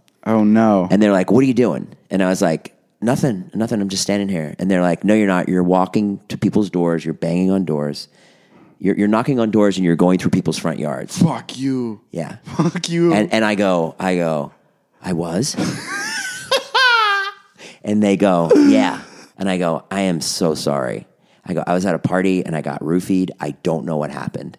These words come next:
Speaker 1: Oh,
Speaker 2: Like that.
Speaker 1: my
Speaker 2: And they go,
Speaker 1: God.
Speaker 2: they don't believe me.
Speaker 1: Okay.
Speaker 2: They're like, they're like, "Do you live here?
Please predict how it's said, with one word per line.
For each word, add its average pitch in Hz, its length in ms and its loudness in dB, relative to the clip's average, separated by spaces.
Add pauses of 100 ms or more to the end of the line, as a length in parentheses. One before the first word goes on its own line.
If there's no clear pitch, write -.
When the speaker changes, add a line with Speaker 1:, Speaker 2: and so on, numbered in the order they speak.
(140)
Speaker 1:
Oh, 131 420 8
Speaker 2:
Like 127 180 4
that. 240 100 4
Speaker 1:
my 208 120 2
Speaker 2:
And 190 100 -4
they - 80 -8
go, 156 200 4
Speaker 1:
God. 76 280 0 (380)
Speaker 2:
they 92 300 0
don't 82 160 -2
believe 78 240 -4
me. - 220 -16 (580)
Speaker 1:
Okay. 135 440 4 (100)
Speaker 2:
They're 90 140 0
like, 80 220 -2 (640)
they're 95 120 2
like, 82 160 0
"Do 101 100 0
you 101 60 2
live 98 200 0
here? 175 240 2